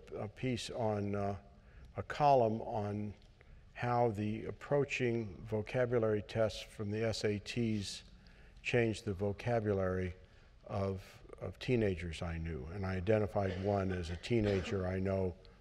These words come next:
named S. Um, and, and that was, uh, when they, they started to say,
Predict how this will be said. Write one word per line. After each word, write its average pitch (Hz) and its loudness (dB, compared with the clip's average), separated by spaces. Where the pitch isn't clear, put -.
named 90 -4
S. 101 0
Um, 101 2
and, 113 0
and 110 2
that 123 8
was, 113 2
uh, 104 -2
when 107 -2
they, 110 -2
they 107 -2
started 110 2
to 104 -4
say, 104 2